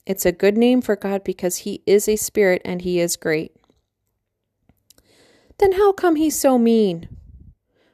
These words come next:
Ah, here was the question that had been brewing. "What do you mean, Missy?"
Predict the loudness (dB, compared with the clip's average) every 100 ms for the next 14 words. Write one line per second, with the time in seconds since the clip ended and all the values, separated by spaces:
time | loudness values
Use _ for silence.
0 | _ 2 2 2 0 0 2 -2 -6 -10
1 | -12 -10 -8 -6 -2 -2 -2 -6 -8 -8
2 | -10 -10 -12 -16 -20 _ _ _ _ _
3 | _ -4 -2 0 2 4 4 4 4 2
4 | 0 -4 -6 -8 -10 -12